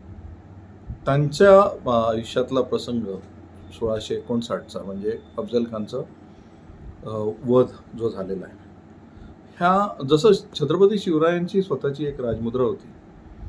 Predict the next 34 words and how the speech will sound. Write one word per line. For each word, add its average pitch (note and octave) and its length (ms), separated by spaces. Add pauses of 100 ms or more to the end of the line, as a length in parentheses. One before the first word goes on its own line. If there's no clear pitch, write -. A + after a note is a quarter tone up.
(400)
तशी, C#3+ 460 (440)
अ, G#2 300 (260)
अफझल B2+ 400
खानची C3 260
पण B2+ 180
एक A#2 180
मुद्रा G2 200
होती. - 260 (880)
बऱ्याच A#2+ 200
जणांना A#2 320
ती A#2 120
माहीत A2 280
नाही. G#2+ 140 (640)
आणि A#2 120
ती C#3+ 80
मुद्रा C3+ 400
म्हणजेच D#3+ 420
अफझल B2+ 420
खानचं B2+ 260
व्यक्तिमत्व A#2 640 (200)
किंवा A#2 160
अफझल G#2+ 300
खानचा A#2+ 360
फाजील A#2 360
आत्मविश्वास G#2+ 800 (1040)
किंवा D#3+ 240
ज्याला E3 200
असं D#3+ 180
म्हणूया D#3 300
की D#3 140
स्वतःला D3 380
किती C#3+ 240
मोठं C3+ 320
करणं. G2+ 320